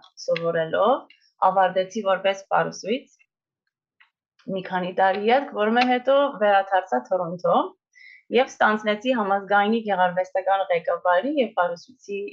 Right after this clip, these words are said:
պաշտոնը, որտեղ վեց տարի, ը, դաս տված եմ, բեմադրած եմ,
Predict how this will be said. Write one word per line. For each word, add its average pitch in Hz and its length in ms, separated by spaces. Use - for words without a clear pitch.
պաշտոնը, 175 640
որտեղ 214 360
վեց 226 240
տարի, 202 400
ը, 180 80
դաս 190 320
տված 196 400
եմ, 202 200
բեմադրած 180 720
եմ, 185 300